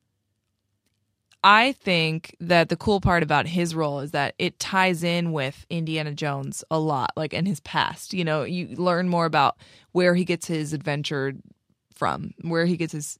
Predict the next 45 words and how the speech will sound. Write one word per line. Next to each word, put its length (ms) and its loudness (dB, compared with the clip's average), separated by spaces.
adventurous 480 -4
spirit 320 -6
from. 320 -10
And 240 4
you 220 2
kind 320 2
of 140 0
learn 400 2
a, 120 0
a 100 6
lot 240 8
about 320 2
the 100 -2
dad 480 6
because 420 4
he's, 640 0
like, 420 2
his, 240 2
his 220 2
journals 600 4
and 140 4
his 180 0
research 720 4
and, 120 2
like, 400 -2
Indiana 340 6
Jones 200 4
is 80 -2
trying 260 -2
to 60 -6
finish 420 0
it 320 4
and 100 2
all, 260 4
you 100 4
know, 120 4
like, 240 0
get 160 4
it, 160 2
you 100 8
know, 120 6
find 540 4
the 200 4
Holy 220 4
Grail, 440 4